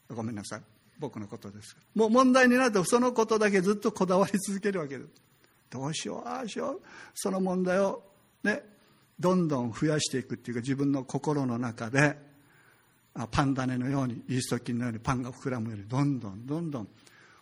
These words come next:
不安が、心配が、悩み事が起こってもいないのに、起こるんじゃないかっていうことで、私たちはどんどんどんどん膨らませて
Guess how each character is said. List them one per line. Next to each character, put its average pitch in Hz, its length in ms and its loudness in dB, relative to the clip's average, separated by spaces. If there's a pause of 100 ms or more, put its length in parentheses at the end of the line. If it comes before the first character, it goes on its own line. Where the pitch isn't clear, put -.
(100)
不 135 240 -4
安 120 220 -4
が、 101 140 -10
心 120 400 -4
配 104 200 -6
が、 107 160 -10
悩 117 220 0
み 110 120 -8
事 107 280 -12
が 131 220 0 (240)
起 156 120 0
こ 262 140 0
っ 262 200 -6
て 165 120 -2
も 117 220 -8
い 127 120 -4
な 131 180 4
い 131 80 0
の 113 140 -4
に、 110 100 -12 (840)
起 175 100 2
こ 285 200 6
る 247 120 4
ん 180 80 2
じ 135 100 -2
ゃ 117 80 -4
な 202 220 4
い 277 80 6
か 220 100 2
っ - 80 0
て - 140 -10
い - 20 -4
う 104 80 -8
こ - 60 -16
と 104 60 -18
で、 - 60 -20 (840)
私 143 340 0
た 110 80 -6
ち 104 120 -10
は 95 60 -10
ど 131 200 -2
ん 151 180 -2
ど 107 80 -10
ん 92 180 -16
ど 180 140 -4
ん 208 60 -2
ど 147 100 -2
ん 98 140 -8 (340)
膨 - 280 -2
ら 120 120 4
ま 113 160 2
せ 110 140 -4
て 107 220 -2